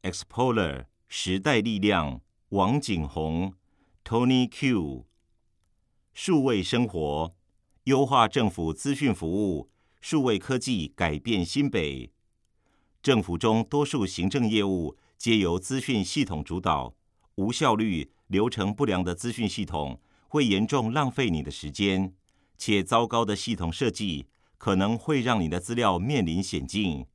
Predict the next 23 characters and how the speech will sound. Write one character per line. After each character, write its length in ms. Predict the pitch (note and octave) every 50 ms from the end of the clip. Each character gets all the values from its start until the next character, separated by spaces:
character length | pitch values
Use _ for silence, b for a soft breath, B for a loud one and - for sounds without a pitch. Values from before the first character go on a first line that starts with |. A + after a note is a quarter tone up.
| _ _ _ _ _ _ _ _ _ _ _ _ _ -
让 240 | C3 E3 E3 C#3 B2
有 200 | G#2+ G2 F#2+ F#2
十 180 | - - G#2+
五 140 | A#2 A2 F2+
年 200 | F2 F2+ F#2 G2+
经 220 | G2 - C3+ C#3
验 160 | C#3 C3+ A#2+ G#2
的 140 | G2 F#2
软 220 | F2 F2 F#2+ A2 B2
体 180 | G2+ G2 D#2
工 180 | - - G#2 G#2+
程 160 | F#2+ - E2+
师 380 | F2 - - G2+ G2 G2+ G2 - b b b b b
帮 220 | - C#3 C#3+ C3+
你 160 | G#2+ F2 D#2+
监 260 | - - - A2 G#2+
督 140 | F#2 A#2+ A#2+
政 200 | A2+ - D#3 B2
府。 440 | - - D#2+ D#2 D2 C#2 C2 A#1 - _ _ _ _ _ _ _ _ _ _ _ _ _ _ _ _ _ _ _ _ _ _
交 260 | - - C3+ C3 C3+ C3
通 240 | - B2+ B2+ B2+
安 180 | B2+ B2+ B2 C3
全、 480 | B2 - F#2+ D#2+ D#2 D#2 D#2 E2+ E2+